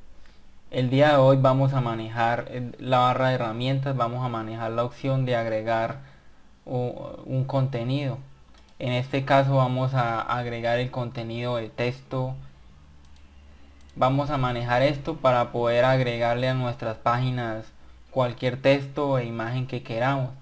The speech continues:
Entonces, lo primero que vamos a hacer es seleccionar la opción de agregar, eh, un contenido.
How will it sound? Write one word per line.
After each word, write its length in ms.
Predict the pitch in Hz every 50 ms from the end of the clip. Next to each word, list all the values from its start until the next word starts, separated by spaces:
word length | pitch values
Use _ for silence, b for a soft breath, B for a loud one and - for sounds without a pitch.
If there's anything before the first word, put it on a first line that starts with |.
| - - - - b b b b b b b b b - -
Entonces, 220 | - - 127 131 135
lo 160 | 139 135 135
primero 380 | 131 123 123 123 127 139 139
que 80 | 135 135
vamos 300 | 131 127 131 139 135 131
a 80 | 135 117
hacer 340 | - - 139 143 156 156 - B B B B B B B -
es 200 | - 131 135 135
seleccionar 560 | 135 147 139 139 135 135 131 127 117 120 120
la 160 | 123 127 131 131
opción 400 | 131 135 - 143 143 143 143 139
de 100 | 139 131
agregar, 600 | 127 123 117 117 113 113 113 117 117 117 - - - - - -
eh, 340 | - 131 131 131 127 127 120 -
un 200 | 135 135 131 135
contenido. 920 | - 139 135 131 131 - 117 117 120 127 131 131 127 117 113 117 113